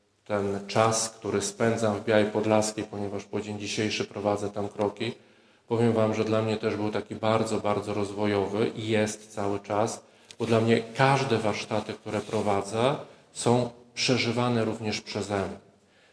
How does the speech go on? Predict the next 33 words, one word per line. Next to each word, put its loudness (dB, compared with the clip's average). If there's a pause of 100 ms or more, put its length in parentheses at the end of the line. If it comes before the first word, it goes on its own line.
(120)
E, 4
i 2
pomimo 6
tego, 6
że, 4 (680)
e, -14
dwa 2
obroty 8
już -2
przeszedłem -4
warsztatów, -2 (400)
e, 2
to 0
tak 2 (300)
patrząc 2
właśnie 2
na 2
te -2
grupy, 6
które 0
prowadziłem, 2
to -2
tak -6
się -6
śmieję, 0
że -4
tych -8 (100)
obrotów -2
to -8
już -4
przeżyłem -4
ileś 2
tam, 2